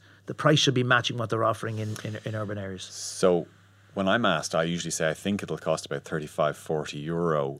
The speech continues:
Speaker 2: Um, although at thirty-five, yeah, I think that you think you get that, about that from Virgin,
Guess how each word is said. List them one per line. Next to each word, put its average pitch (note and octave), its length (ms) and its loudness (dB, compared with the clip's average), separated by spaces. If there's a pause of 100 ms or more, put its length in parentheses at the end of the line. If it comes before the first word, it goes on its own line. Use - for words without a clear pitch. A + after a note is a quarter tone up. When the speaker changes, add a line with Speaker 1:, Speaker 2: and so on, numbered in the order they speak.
Speaker 2:
Um, C#2+ 380 -6 (140)
although D2+ 220 -2
at D2+ 60 -6
thirty-five, - 880 -2 (400)
yeah, C3+ 220 -2
I F#3+ 100 -2
think A#3 240 -10
that - 200 -4
you G3 80 -4
think - 320 -8
you F3 60 -6
get - 320 -2
that, D2+ 220 -2
about D2+ 180 -2
that C2+ 120 -8
from - 160 -10
Virgin, - 360 -6